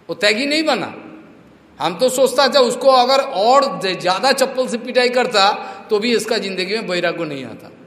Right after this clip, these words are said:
और जो पुरुष का वैराग्य आना है तो वो तो चप्पल पिटाई का दरकार नहीं है, उधर से चले जाएगा। देख के ही पता चल जाएगा संसार क्या चीज है।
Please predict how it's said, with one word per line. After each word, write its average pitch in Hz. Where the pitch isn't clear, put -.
और 139
जो 165
पुरुष 208
का 170
वैराग्य 208
आना 220
है 190
तो 202
वो 185
तो 214
चप्पल 214
पिटाई 214
का 233
दरकार 214
नहीं 180
है, 151
उधर 185
से 240
चले 180
जाएगा। 117
देख 196
के 254
ही 254
पता 208
चल 202
जाएगा 175
संसार 165
क्या 147
चीज 120
है। 107